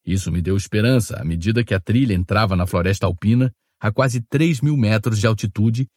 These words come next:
e chegávamos ao posto de apoio de Paul Canyon, ao pôr do sol, onde um voluntário preparava panquecas fofas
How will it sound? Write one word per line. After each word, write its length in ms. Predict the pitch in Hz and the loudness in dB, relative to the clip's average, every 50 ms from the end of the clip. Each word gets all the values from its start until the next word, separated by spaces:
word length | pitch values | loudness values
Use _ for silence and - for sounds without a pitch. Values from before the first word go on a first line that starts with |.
| _ _ _ - | _ _ _ -2
e 80 | 143 143 | 0 2
chegávamos 640 | - 156 139 131 147 156 156 131 120 110 107 95 92 | 2 0 2 2 2 0 2 0 2 2 2 2 0
ao 120 | 95 87 | -2 -4
posto 320 | - - 123 131 - - 123 | -4 -2 -2 -2 0 -2 0
de 120 | 113 127 | 0 0
apoio 420 | 110 - - 117 117 123 127 131 | 0 0 0 2 2 4 4 2
de 140 | 127 110 110 | 2 0 0
Paul 340 | 104 _ - 143 143 147 147 | -2 _ 0 0 0 0 -2
Canyon, 480 | - - 147 143 143 135 110 - - 110 | -2 0 2 2 2 2 0 0 -4 -6
ao 160 | - 90 98 | -4 -4 -4
pôr 200 | 92 - 110 113 | -2 0 0 2
do 100 | 113 135 | 2 0
sol, 360 | 123 - - 135 117 92 - - _ _ _ _ _ _ | -2 0 0 0 0 0 -2 -6 _ _ _ _ _ _
onde 280 | - 113 120 123 117 127 | 0 2 2 2 4 2
um 100 | 127 123 | 2 2
voluntário 640 | 110 135 156 165 160 143 - 151 151 156 160 165 147 | 2 2 2 2 2 2 2 0 0 2 2 0 0
preparava 540 | - - 143 139 143 131 120 120 117 120 110 | 0 -2 -2 0 2 2 2 2 2 0 0
panquecas 540 | - 117 110 104 - 131 131 - 123 117 - | 2 0 0 2 0 -2 0 0 -2 -2 -2
fofas 600 | - - 135 160 151 - - 151 139 - - | -2 0 0 0 0 -2 -2 -4 -4 -4 -8